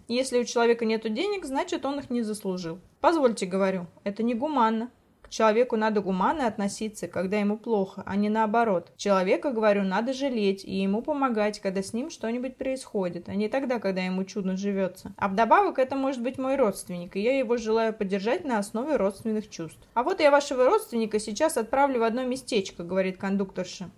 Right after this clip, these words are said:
И, свесившись с трамвая, начинает трещать свой свисток. Пассажир с постным лицом говорит, вздохнувши: «Какая попалась на этот раз ядовитая бабенка!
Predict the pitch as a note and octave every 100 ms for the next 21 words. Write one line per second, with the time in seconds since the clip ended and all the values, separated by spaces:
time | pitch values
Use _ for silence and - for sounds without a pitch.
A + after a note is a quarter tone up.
0 | _ G#3+ - A#3+ A#3+ F#3+ G3 F#3+ - G3
1 | A#3+ F4 A3+ G3 G3+ G#3+ A#3 G3+ G3+ -
2 | C#4 - - G3 A3 G#3 G3+ - F3 -
3 | _ - - G3 A3+ D4 - A#3 A#3 G#3
4 | G3+ G#3+ C#4+ D#4 B3 A3+ A3 G3+ F#3 F#3+
5 | F#3+ G3+ F3+ - F3 F#3 - - G3+ G#3+
6 | A3 G#3 G#3+ A#3+ A#3+ A#3 G#3 G3+ G#3 A3
7 | G#3+ - F#3+ G#3+ A#3+ G3+ F3+ F3+ F#3 A#3+
8 | G4 F#4+ G3+